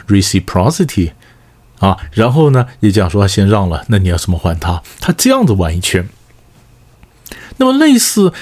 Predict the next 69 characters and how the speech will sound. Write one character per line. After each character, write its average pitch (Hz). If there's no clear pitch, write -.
这 220
样 202
子 165
让 180
你 104
欠 156
一 175
份 175
情 92
的 175
呢， 117
也 147
有 131
一 95
些 110
相 107
关 104
的 95
战 92
术。 95
像 117
战 117
术， 101
比 95
如 95
说， 104
呃， 92
我 92
一 -
个 107
学 87
生 104
呢， 87
好 101
多 117
年 98
前， 92
他， 104
呃， 92
他 117
客 -
家 131
人 92
嘛， 78
他 104
在 107
南 92
部， 104
他 110
也 98
是 101
客 107
家 117
的 120
一 104
个 95
什 87
么 85
基 92
金 95
会 95
的 87
一 85
个 85
什 87
么 90
总 87
干 90
事， 87